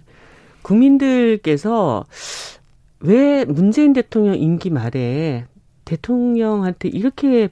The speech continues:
부담을 안기면서 저렇게 무리를 하는가?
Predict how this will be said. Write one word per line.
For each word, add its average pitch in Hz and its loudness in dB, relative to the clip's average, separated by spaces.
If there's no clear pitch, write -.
부담을 220 0
안기면서 156 -2
저렇게 151 -8
무리를 202 0
하는가? 165 0